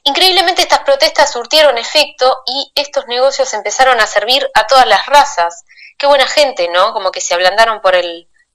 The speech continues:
poder del amor. Bueno, no, obvio que no. Eh, lo que sucedió, según dicen, es que Jones habló con todos los dueños de esos negocios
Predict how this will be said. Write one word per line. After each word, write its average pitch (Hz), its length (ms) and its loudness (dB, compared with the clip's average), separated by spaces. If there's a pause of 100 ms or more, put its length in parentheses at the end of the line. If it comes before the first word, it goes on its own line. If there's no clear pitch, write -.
poder 208 340 4
del 190 160 2
amor. 185 320 4 (260)
Bueno, 277 260 2
no, 262 360 4
obvio 277 300 4
que 240 100 0
no. 247 380 2 (580)
Eh, 190 880 2 (540)
lo 196 160 2
que 196 80 -8
sucedió, 208 640 2
según 233 400 -2
dicen, 240 340 0
es 196 120 -4
que 196 120 -6
Jones 233 460 0
habló 202 280 4
con 196 200 -2
todos 247 200 4
los 196 120 2
dueños 208 320 0
de 196 60 0
esos 202 180 -4
negocios 233 600 -2